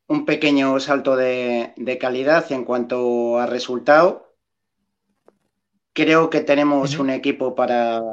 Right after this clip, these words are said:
Speaker 1: para estar más arriba. Lo que
Speaker 2: Ujú.
Speaker 1: pasa que es muy cierto que hemos tenido muchos problemas este invierno para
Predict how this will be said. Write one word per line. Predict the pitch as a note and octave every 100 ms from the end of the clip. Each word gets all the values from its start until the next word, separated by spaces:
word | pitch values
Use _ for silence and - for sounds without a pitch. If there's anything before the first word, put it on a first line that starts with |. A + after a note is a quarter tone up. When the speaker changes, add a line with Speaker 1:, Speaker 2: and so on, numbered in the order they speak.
| A2 G2+ - _
Speaker 1:
para | B2 A#2+
estar | A#2+ C3+ C3+ B2 A2+ G2 - - _ _ _ _ _ _ _ -
más | C#3+ D3+ D3+
arriba. | C#3 B2+ D#3 E3 F3+ - _ _ _ _ _ _ _ _ _ _ _ -
Lo | D3
que | C3+
Speaker 2:
Ujú. |
Speaker 1:
pasa | D3 D3 B2
que | D3 C#3 C#3 C3+ C3+ C3+ C#3
es | D3
muy | C#3+ C#3
cierto | C3+ D#3 C#3+ E3+ D#3+ D3+
que | B2+ B2+ B2
hemos | C#3 C3+
tenido | - C#3 C3
muchos | C3 A#2+ B2+
problemas | - - C3 C#3+ C#3
este | B2 -
invierno | B2 C3 C#3 D3
para | B2 A2+ G#2+ G2+ F#2+ -